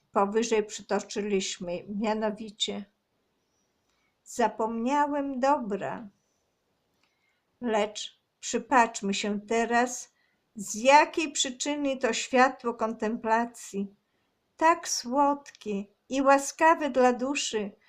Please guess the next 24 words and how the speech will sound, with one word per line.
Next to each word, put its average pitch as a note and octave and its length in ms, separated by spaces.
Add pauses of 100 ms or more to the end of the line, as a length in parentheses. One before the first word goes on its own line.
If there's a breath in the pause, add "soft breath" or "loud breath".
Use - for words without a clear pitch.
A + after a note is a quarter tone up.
(280 soft breath)
że C#4+ 140
jedynie D4+ 480
pożądać B3+ 800
go G#3+ 220
winna, D4+ 640 (480)
jest B3+ 280
to B3 100
bowiem B3 440 (260)
to A3 120
samo D4+ 420
światło, A#3+ 880 (460)
z - 180
którym B3 380
dusza C#4 360
ma B3 160
się A#3 240
połączyć A3+ 760
i G#3+ 60
znaleźć A#3+ 760
w - 40
nim B3 320 (320 soft breath)
wszelkie D#4 640
dobra B3+ 540
duchowne B3 800